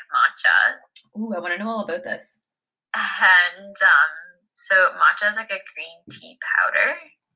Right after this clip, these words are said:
Speaker 1: And you whisk it in water until it dissolves. So you just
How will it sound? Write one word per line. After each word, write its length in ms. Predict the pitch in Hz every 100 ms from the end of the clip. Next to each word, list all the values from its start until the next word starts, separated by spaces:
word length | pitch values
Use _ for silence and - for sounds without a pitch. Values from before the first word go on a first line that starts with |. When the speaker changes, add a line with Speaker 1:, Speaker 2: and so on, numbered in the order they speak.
| _ _ _ _ _ _ _ _ _ _ -
Speaker 1:
And 640 | 185 175 165 156 156 160 - - - _
you 580 | 175 175 170 165 156 160
whisk 420 | - 202 - - -
it 420 | 131 127 180 220 - _ -
in 360 | 175 170 156 156 160 -
water 800 | - 170 156 165 151 139 175 247 220
until 320 | _ - 175 156
it 100 | 151
dissolves. 640 | - - 98 - - - - - - - -
So 80 | 196
you 360 | 170 156 156 156
just 200 | 151